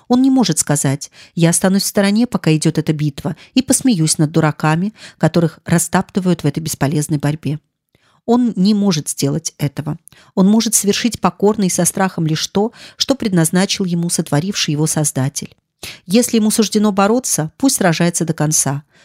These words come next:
Но будь проклят он, если уклонится, когда назовут его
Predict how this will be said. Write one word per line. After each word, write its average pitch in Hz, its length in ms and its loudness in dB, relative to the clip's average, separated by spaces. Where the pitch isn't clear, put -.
Но 175 100 4
будь 208 280 0
проклят 247 500 0
он, 151 300 0
если 175 360 0
уклонится, 160 720 -2
когда 165 240 2
назовут 156 460 0
его 180 180 -2